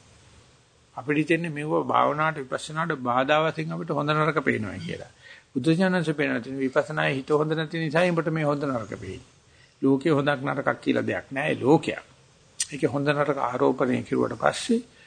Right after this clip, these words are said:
ආරූඪ කරාට පස්සේ යාට ඉතින් ඒක එහෙම තමයි. තමන් කියාගත්තේ.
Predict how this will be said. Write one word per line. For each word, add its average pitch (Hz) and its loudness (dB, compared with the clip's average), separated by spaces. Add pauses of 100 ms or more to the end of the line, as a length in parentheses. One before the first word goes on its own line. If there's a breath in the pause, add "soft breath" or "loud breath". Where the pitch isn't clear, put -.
(260 soft breath)
ආරූඪ 139 4
කරාට 123 -4
පස්සේ 240 2 (360 loud breath)
යාට 214 0
ඉතින් 214 0
ඒක 226 0
එහෙම 214 2
තමයි. 247 0 (420)
තමන් 123 2 (220)
කියාගත්තේ. 139 0